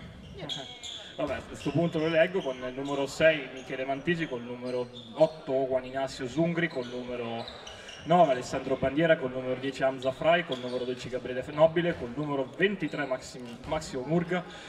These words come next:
Speaker 2: col numero ventiquattro Giuseppe Puzzupe, col numero venticinque Marco Bobicic, col numero ventisette Giovanni Rosso. Chiude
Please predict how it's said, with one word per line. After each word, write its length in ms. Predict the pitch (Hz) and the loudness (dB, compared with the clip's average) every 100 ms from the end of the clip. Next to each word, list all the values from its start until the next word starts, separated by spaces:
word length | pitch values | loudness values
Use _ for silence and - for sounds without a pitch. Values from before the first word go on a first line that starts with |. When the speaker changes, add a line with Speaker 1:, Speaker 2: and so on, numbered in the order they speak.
| - - | -14 6
Speaker 2:
col 140 | 202 | 8
numero 200 | 208 202 | 10 8
ventiquattro 540 | 190 190 185 185 170 156 | 8 4 4 4 4 0
Giuseppe 380 | 135 156 151 | 2 4 4
Puzzupe, 480 | 143 139 143 131 165 | 2 -2 0 2 2
col 120 | 139 | 2
numero 240 | 127 127 127 | 0 0 0
venticinque 540 | 127 127 - 151 139 - | -2 -4 -2 -2 -2 0
Marco 320 | 156 160 - | 0 0 0
Bobicic, 540 | 139 160 165 170 - 147 | 8 8 8 2 -4 0
col 100 | 147 | 4
numero 260 | 175 165 | 6 6
ventisette 560 | 160 165 160 175 160 135 | 6 4 2 4 2 2
Giovanni 400 | 135 156 139 127 | 6 8 8 4
Rosso. 360 | 135 139 165 - | -2 0 -2 0
Chiude 520 | 147 127 101 - | 0 0 -4 -10